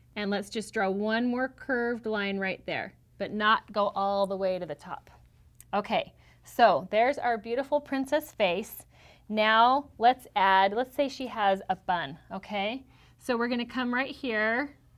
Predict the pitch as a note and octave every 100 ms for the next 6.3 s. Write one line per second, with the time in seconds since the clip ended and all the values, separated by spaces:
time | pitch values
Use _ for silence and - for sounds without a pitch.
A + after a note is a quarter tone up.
0 | _ A3 G#3+ G#3+ G#3 - - - B3+ A#3
1 | B3+ B3+ C4+ C#4+ D#4+ - G#3 F#3+ F#3+ A3+
2 | - _ _ _ _ _ - G3+ G3+ B3
3 | A3+ G#3 G3+ F#3 F3+ - G3+ - - G3+
4 | G3 G3 G#3 G3 E3 - - - D#4+ E4
5 | B3+ A#3 A3+ A3 G#3+ G#3+ F3+ F#3 F#3+ A#3
6 | A#3+ B3 A#3